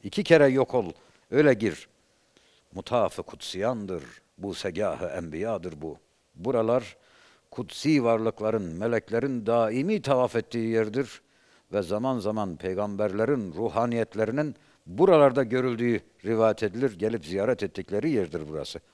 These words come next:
Ayak uzatılır mı? Rivayet tabii. Bunu Hafız için de söylüyorlar. Başka şairler için de bunu duydum. Molla Cami için de söylüyorlar.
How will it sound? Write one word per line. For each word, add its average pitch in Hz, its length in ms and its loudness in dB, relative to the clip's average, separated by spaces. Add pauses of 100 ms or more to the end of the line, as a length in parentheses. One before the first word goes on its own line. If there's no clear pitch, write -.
Ayak 95 280 -2
uzatılır 104 380 -6
mı? 101 120 -10 (1080)
Rivayet 170 440 6
tabii. 90 400 -4
Bunu 117 240 -2
Hafız 117 300 0
için 117 200 -6
de 101 80 0
söylüyorlar. 82 760 -4 (520)
Başka 104 280 -2
şairler 107 400 0
için 104 180 -8
de 87 100 -4
bunu 78 200 -10
duydum. 78 340 -10
Molla 113 320 0
Cami 110 300 0
için 95 220 -6
de 82 80 -2
söylüyorlar. 76 680 -8